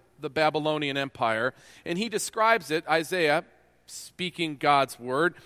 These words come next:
"You said in your heart, 'I will ascend to heaven above the stars of God. I will set my throne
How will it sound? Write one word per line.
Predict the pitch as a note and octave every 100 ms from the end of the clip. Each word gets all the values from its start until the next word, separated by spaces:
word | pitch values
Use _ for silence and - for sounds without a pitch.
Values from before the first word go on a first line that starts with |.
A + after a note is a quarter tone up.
| - -
"You | F#3+ C#4
said | - A#3+ A3+
in |
your | A3 G#3+
heart, | D#3 F#3+ F#3+
'I | F3+
will | C#4+ C#4 B3+
ascend | - A#3+ A3+
to | E3+
heaven | G3 F#3 F3
above | C#3+ A3 A#3+ G3
the |
stars | F#3 - G3 G3 G3 E3+
of | C#3
God. | F3 F3 F3+ F3+
I | C#3+ D3
will | C#3+
set | C#3+ - G#3+ G#3
my | F3 D#3+
throne | D3+ - G3+ G#3+ G#3+